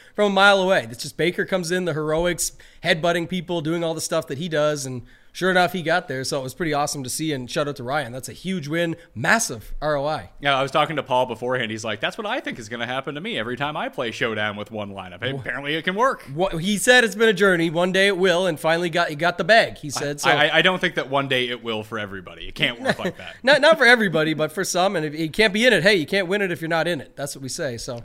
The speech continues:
Speaker 2: I suppose that's true.
Speaker 1: It's true.
Speaker 2: So here's what we're gonna do. I added the newsletter to this too, so you can sub to the newsletter for
Speaker 1: Definitely.
Speaker 2: free down in the description. That's gonna, that'll be worth five ballots. So I'm gonna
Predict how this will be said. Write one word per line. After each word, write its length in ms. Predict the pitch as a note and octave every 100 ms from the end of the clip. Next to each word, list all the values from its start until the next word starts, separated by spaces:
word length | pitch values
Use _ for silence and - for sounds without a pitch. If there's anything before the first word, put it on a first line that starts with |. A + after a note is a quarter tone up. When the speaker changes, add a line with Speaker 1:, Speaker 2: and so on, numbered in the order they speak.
| -
Speaker 2:
I 40 | A2+
suppose 360 | E3+ C#3 C#4
that's 220 | A#3+ F3 -
true. 340 | - E3+ F#2+
Speaker 1:
It's 160 | C#2 -
true. 240 | F3+ D#3+ - _ _ _ _ -
Speaker 2:
So 400 | F#3 E3 C#3+ C#3
here's 280 | C#3+ G#3 G3+
what 100 | F3+
we're 120 | E3+
gonna 180 | E3 C3
do. 120 | G2+
I 180 | G#2 C3
added 200 | D#3 E3+
the 80 | D3+
newsletter 680 | C3 C#3+ C3 A2 F2+ D#2+ -
to 80 | G#2+
this 180 | G2+
too, 220 | - A2+ F2+
so 100 | G#2+
you 40 |
can 80 | G#2
sub 140 | C#3
to 60 | C3
the 100 | A#2
newsletter 400 | A2+ A2 G#2+ G#2
for 260 | G#2+ G2+
Speaker 1:
Definitely. 260 | G2 C#3+ -
Speaker 2:
free 240 | B2+ A2+ A2
down 220 | G#2+ G#2+
in 60 |
the 80 | G#2
description. 420 | G2+ - B2+ D3
That's 120 | B2 A#2+
gonna, 120 | A#2
that'll 140 | A#2+
be 100 | A#2+ A#2+
worth 200 | A2+ -
five 360 | A#2+ G#2 F#2+
ballots. 340 | E2+ D#2 F2 -
So 180 | G2+
I'm 380 | F#2+ - _ _
gonna 220 | B2+ G#2